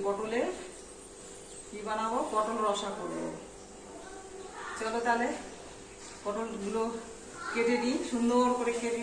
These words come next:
নিই। আর বন্ধুরা, তোমরা ভিডিওটা প্রথম থেকে শেষ পর্যন্ত দেখো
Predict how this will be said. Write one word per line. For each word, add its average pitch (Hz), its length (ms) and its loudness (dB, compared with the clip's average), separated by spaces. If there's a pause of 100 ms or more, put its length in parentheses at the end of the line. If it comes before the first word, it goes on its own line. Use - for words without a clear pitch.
নিই। 311 120 4 (760)
আর 196 240 6 (120)
বন্ধুরা, 233 340 4 (120)
তোমরা 226 240 2 (140)
ভিডিওটা 233 460 2
প্রথম 220 220 -2 (100)
থেকে 233 160 -4 (180)
শেষ 220 220 0
পর্যন্ত 220 340 -2 (200)
দেখো 247 260 0